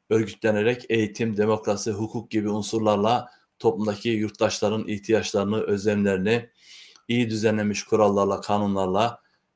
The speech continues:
yerine getirerek, e, bireysel çıkarlarla toplum çıkarını uzlaştırarak ahlaki yurttaşlık kategorisinde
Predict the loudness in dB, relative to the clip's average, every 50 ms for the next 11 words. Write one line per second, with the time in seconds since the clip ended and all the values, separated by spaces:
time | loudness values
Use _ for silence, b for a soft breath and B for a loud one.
0 | _ 0 2 2 2 2 2 0 0 0 0 0 2 4 4 4 2 2 -2 -14
1 | -20 _ _ _ _ b b b b b b _ -10 -4 -2 -2 0 0 0 0
2 | -2 -2 -4 -6 -10 -20 -20 -20 _ -6 -2 0 2 2 2 2 4 2 2 2
3 | 2 -6 -2 0 0 2 2 2 2 2 0 0 0 0 0 0 -6 -6 -6 -8
4 | -6 -4 -4 -4 -4 -4 -6 -6 -2 0 -2 -2 -2 -6 -4 -2 0 0 0 -2
5 | -2 -6 -6 -2 0 0 2 0 -2 -2 -4 -6 -8 -8 -8 -6 -6 -8 -6 -6
6 | -8 -10 -10 -8 -8 -8 -4 -2 -2 -2 -2 -4 -4 -8 -8 -4 0 0 0 0
7 | 0 b